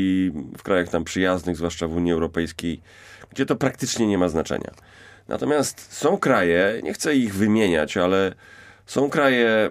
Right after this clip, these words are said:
mm, o takiej hierarchicznej, bardzo scentralizowanej, bardzo formalnej strukturze, e, władzy, gdzie rzeczywiście ta różnica między kierownikiem placówki a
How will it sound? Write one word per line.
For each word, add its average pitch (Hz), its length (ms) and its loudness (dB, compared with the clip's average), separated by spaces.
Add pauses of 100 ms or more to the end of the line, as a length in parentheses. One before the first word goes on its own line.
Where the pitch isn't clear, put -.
(140)
mm, - 340 -8 (300)
o - 80 -2
takiej 98 420 0
hierarchicznej, 92 1160 0 (400)
bardzo 90 680 0
scentralizowanej, 92 1000 0
bardzo 85 280 -2
formalnej 95 720 2
strukturze, 80 800 -6 (640)
e, 90 320 0
władzy, 90 680 0
gdzie 113 380 0
rzeczywiście 120 1000 0 (220)
ta 95 120 -2
różnica 104 500 0
między 98 260 -2
kierownikiem 98 560 0
placówki 95 560 -4
a 87 240 2